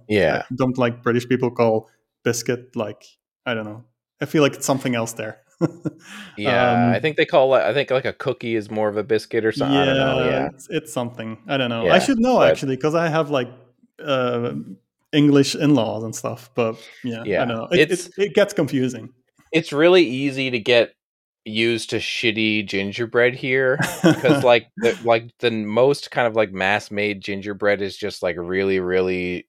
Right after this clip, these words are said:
Speaker 1: sweet and kind of,
Speaker 2: Mm-hmm.
Speaker 1: you know, doesn't act like, I, when you get a gingerbread cookie that really has, like, a spice of the ginger, then I'm
Speaker 2: Yeah.
Speaker 1: like, "Okay, I'm, I'm more into this." But
Speaker 2: Yeah, yeah, yeah, for sure.
Speaker 1: the S-,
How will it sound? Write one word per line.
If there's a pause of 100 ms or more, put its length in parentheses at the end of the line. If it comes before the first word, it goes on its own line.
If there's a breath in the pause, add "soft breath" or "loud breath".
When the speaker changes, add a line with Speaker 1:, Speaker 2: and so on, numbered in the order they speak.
(100)
Speaker 1:
sweet
and
kind
of,
Speaker 2:
Mm-hmm. (120)
Speaker 1:
you
know, (300)
doesn't
act
like,
I,
when
you
get
a
gingerbread
cookie
that
really
has,
like,
a
spice
of
the
ginger,
then
I'm
Speaker 2:
Yeah.
Speaker 1:
like,
"Okay,
I'm, (100)
I'm
more
into
this."
But
Speaker 2:
Yeah,
yeah,
yeah,
for
sure.
Speaker 1:
the
S-,